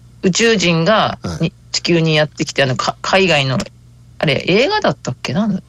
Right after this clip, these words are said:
Speaker 1: たっけ？
Speaker 2: 宇宙人が、
Speaker 1: あ、い-、どうぞどうぞ。
Speaker 2: 宇宙人がやってきて海外の映画でさっぱりわからないですよ。そんな映画い-、腐るほどあるぜ、おい。<laughs> もう。
Speaker 1: はい、あのー、おじいちゃんのところに宇宙船が落っこちてくるんですよ。
Speaker 2: は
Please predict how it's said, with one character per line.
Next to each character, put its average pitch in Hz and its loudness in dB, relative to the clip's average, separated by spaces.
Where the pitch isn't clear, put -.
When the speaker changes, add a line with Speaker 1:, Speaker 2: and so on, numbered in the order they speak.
Speaker 1:
た - -18
っ - -20
け？ - -20
Speaker 2:
宇 - 0
宙 135 0
人 127 0
が、 131 2
Speaker 1:
あ、 - 0
い-、 107 0
ど 220 4
う 220 4
ぞ 170 0
ど 147 4
う 143 0
ぞ。 120 -2
Speaker 2:
宇 113 -6
宙 151 0
人 147 2
が 117 -4
や 107 -2
っ 104 -6
て 127 -6
き - -6
て 117 -2
海 143 0
外 117 -2
の 107 -2
映 107 -2
画 104 -2
で 98 -6
さ - -6
っ 104 -8
ぱ 180 4
り 180 2
わ 139 2
か 110 -4
ら 120 0
な 120 -2
い - 0
で 104 -4
す - -6
よ。 98 -6
そ 139 -2
ん 151 4
な 156 4
映 151 2
画 123 -4
い-、 104 -6
腐 - 0
る 294 0
ほ 202 4
ど 120 0
あ 110 -2
る 110 -4
ぜ、 98 -6
お 87 -8
い。 78 -12
<laughs> 131 0
も 101 -4
う。 - -8
Speaker 1:
は 165 0
い、 - 0
あ 170 0
の 156 2
ー、 - -6
お 226 2
じ 277 0
い 262 -2
ち 302 0
ゃ 294 2
ん 277 -6
の 269 -2
と 262 0
こ 254 2
ろ 247 2
に 160 -2
宇 185 2
宙 269 2
船 262 0
が 240 2
落 208 -2
っ - -8
こ 233 0
ち - -4
て 196 0
く 170 -4
る 139 -2
ん 127 -4
で 120 -4
す 123 -6
よ。 - -10
Speaker 2:
は 85 -4